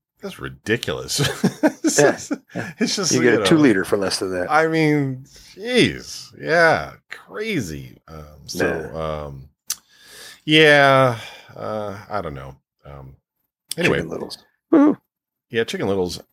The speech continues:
Speaker 1: Uh, people don't know. It was just a small breaded chicken thing on basically like a biscuit, basically.
Speaker 2: Yeah.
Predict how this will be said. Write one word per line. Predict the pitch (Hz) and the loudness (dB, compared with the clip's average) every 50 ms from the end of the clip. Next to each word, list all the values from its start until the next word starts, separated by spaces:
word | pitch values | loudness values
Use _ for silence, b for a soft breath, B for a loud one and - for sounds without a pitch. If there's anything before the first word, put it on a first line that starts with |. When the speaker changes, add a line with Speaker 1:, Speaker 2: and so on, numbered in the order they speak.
| _ _ _ _ _ _ - | _ _ _ _ _ _ -10
Speaker 1:
Uh, | 117 101 101 - | -8 -8 -8 -4
people | - 127 113 107 | -4 -2 2 2
don't | 95 90 85 | 4 4 4
know. | 87 85 85 | 4 2 2
It | 95 - | 0 -2
was | 175 190 - - - _ _ _ _ _ _ | -4 -6 -6 -8 -12 _ _ _ _ _ _
just | - 135 131 - | -8 -6 -4 -2
a | - 127 120 123 | -2 -2 -4 -4
small | - - - - 98 98 104 107 110 113 107 - _ _ _ _ _ _ _ _ _ _ _ _ _ _ _ _ _ _ _ _ _ _ | -8 -10 -8 -4 0 2 4 6 6 4 2 0 _ _ _ _ _ _ _ _ _ _ _ _ _ _ _ _ _ _ _ _ _ _
breaded | - 110 110 104 95 | 0 0 0 0 -2
chicken | - 113 107 107 107 104 | -2 -2 -2 0 -2 0
thing | 104 110 104 104 104 101 | 2 4 4 4 4 2
on | 101 101 101 101 101 98 - _ _ _ _ _ _ _ _ _ _ _ _ _ _ _ _ | 2 2 0 0 -4 -8 -12 _ _ _ _ _ _ _ _ _ _ _ _ _ _ _ _
basically | - 110 98 110 107 104 | -4 -4 -2 0 0 2
like | 107 107 104 | 2 4 4
a | 104 | 2
biscuit, | 80 90 113 131 - - - - _ _ _ _ _ _ _ _ _ _ _ | 4 2 2 2 0 -4 -10 -12 _ _ _ _ _ _ _ _ _ _ _
basically. | 82 107 - - - - | -4 -4 -4 0 2 2
Speaker 2:
Yeah. | - - | 2 2